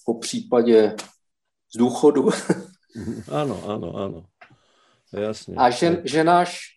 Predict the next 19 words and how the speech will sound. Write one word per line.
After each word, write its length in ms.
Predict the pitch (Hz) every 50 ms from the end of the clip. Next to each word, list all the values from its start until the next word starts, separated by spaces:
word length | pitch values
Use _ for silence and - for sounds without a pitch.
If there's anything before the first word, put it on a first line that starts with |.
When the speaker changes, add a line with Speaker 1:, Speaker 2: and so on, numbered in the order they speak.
| - - -
Speaker 1:
příjem 640 | - - - 170 151 156 156 165 160 160 156 156 160 - - -
je 500 | 143 135 139 139 135 135 135 135 135 131 -
jako 240 | 117 113 - 139 131
většinově 840 | - 123 131 131 131 - - 165 151 147 143 139 131 135 135 131 123
z 80 | 120
hudby. 460 | 117 110 107 92 95 92 98 98 - - _ _ _ _ _ _ _ _ _ _ _ _ _ -
Speaker 2:
Mhm, 300 | 98 101 90 101 110 120 - _ _
mhm. 220 | 90 90 90 92 101
Speaker 1:
Dokonce 320 | 107 131 127 120 143 139
jsme 200 | - - 147 135
museli 420 | 131 131 127 - - 139 135 131 127
dokládat 600 | 123 117 - - 123 117 120 120 123 120 - 135
i 60 | 123
nějaký 440 | 120 113 113 110 - - 117 117 110
takzvaný 500 | 110 107 110 113 117 117 117 120 120 120
životní 480 | 120 113 113 110 107 - - 135 127 - - -
úspěchy. 600 | - - - - 110 107 - - 113 107 - - _ _ _ _ _ _ _ _ _ _ _ _ _ _ _ _ _ _ _ -
To 80 | 104 104
znamená, 640 | 107 107 107 110 110 110 110 110 110 113 110 104